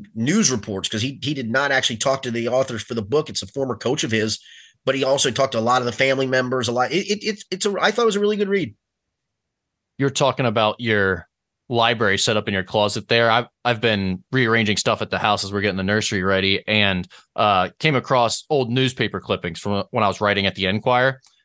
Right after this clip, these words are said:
Speaker 2: And I had my first ever story that was published in the newspaper, and it was a high school softball story. And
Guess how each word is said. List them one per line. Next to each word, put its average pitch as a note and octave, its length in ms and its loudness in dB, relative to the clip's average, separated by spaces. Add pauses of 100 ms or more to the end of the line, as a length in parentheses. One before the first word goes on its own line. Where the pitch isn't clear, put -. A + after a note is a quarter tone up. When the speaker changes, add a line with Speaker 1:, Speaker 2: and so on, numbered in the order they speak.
(260)
Speaker 2:
And B2 80 4
I A#2+ 80 4
had B2 220 2
my A2 100 2
first E3+ 480 -2
ever D3 240 0
story C#3 460 0
that G#2 140 -4
was F#2+ 180 -8 (120)
published A#2+ 600 -2 (420)
in C3+ 140 2
the A#2+ 60 2
newspaper, G#2+ 800 0 (340)
and B2 120 2
it A2+ 80 -2
was A2 200 0
a G#2 300 2
high C#3 180 2
school C#3 200 -2
softball B2 440 0
story. G#2 380 0
And A2 340 0